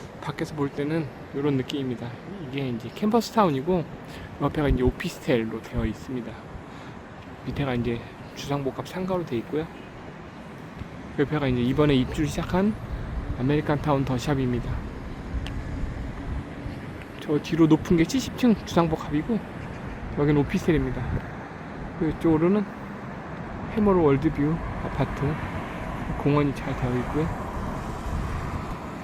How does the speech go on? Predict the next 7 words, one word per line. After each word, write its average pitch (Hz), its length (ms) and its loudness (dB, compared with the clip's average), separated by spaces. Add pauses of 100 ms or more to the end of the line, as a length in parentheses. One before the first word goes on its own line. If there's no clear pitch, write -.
여기는 139 460 0
바로 139 200 4
옆에 127 200 4
롯데캐슬 139 560 2
아파트입니다. 139 580 0 (1000)
여기가 143 280 2
이제 147 280 2